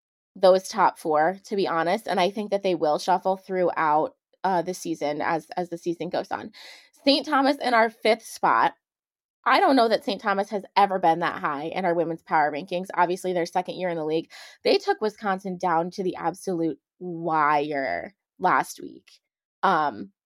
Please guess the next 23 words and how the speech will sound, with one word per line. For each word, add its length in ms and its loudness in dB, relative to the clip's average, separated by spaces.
like, 240 4
down 220 4
to 80 -8
the 60 -4
wire. 220 -4
And 240 0
honestly, 560 0
probably 380 2
should 160 -2
have 80 -4
beat 100 -10
them. 180 -8
So, 340 2
definitely 380 2
look 140 0
out 140 4
for 80 -8
Saint 240 -4
Thomas, 460 -2
Jade 200 0
Hill, 280 2
Sammy 240 0
Opichka. 480 -2